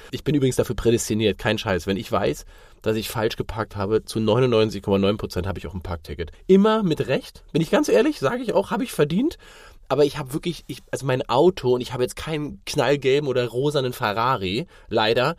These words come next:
aber wirklich noch nicht, Ferrari, gerne, also falls da Interesse besteht. Aber das Ding ist halt wirklich, egal mit welchem Auto, ich park eine Minute falsch, vierhundert Strafzettel dran, wo ich sage, ey Leute,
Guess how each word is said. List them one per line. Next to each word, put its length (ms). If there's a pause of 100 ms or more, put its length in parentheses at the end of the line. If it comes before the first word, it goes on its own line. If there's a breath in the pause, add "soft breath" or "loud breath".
(320 soft breath)
aber 400
wirklich 640
noch 260
nicht, 260
Ferrari, 680
gerne, 460
also 200
falls 320
da 60
Interesse 420
besteht. 420 (400 loud breath)
Aber 160
das 120
Ding 160
ist 140
halt 180
wirklich, 320
egal 380
mit 120
welchem 260
Auto, 240
ich 160
park 280
eine 280
Minute 360
falsch, 440 (160)
vierhundert 420
Strafzettel 520
dran, 160
wo 60
ich 60
sage, 280
ey 120
Leute, 380